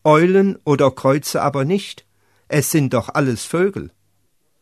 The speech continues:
Im fünften Buch Mose, Kapitel vierzehn, Vers neunzehn,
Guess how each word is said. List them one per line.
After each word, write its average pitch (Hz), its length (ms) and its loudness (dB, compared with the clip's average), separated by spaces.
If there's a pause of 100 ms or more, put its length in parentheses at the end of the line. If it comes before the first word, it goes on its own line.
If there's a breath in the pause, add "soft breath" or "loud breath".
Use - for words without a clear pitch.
(560 soft breath)
Im 139 200 0
fünften 190 440 -2
Buch 156 220 -2
Mose, 170 420 -2
Kapitel 143 500 -4
vierzehn, 170 640 -4
Vers - 380 -4
neunzehn, 147 640 -4